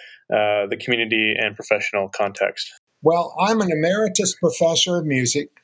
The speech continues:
Speaker 2: director of bands at the University of Southern Mississippi.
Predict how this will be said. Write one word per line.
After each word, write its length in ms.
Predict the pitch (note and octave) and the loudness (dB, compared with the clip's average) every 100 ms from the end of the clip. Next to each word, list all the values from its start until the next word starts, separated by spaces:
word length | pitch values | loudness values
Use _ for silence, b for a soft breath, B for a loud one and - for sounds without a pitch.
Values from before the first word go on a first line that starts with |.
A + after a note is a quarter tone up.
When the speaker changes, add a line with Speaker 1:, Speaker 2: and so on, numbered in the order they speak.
| _ _ _ | _ _ _
Speaker 2:
director 480 | C3 B2 D3+ - F#3 | 0 0 0 0 -2
of 120 | E3 | 0
bands 680 | D3+ C3+ C3 C#3+ E3 - - B B B B | 0 2 0 0 -2 -4 -4 B B B B
at 360 | - C#3 D3 C#3+ | -2 0 0 -2
the 100 | D3 | -2
University 520 | C#3 C#3+ D3 C#3 - | 0 2 0 0 -2
of 60 | C#3+ | 0
Southern 360 | - C#3 C#3 | 0 0 0
Mississippi. 680 | C#3 B2 - - A2 - F#2 | -2 -2 -2 -2 -4 -8 -12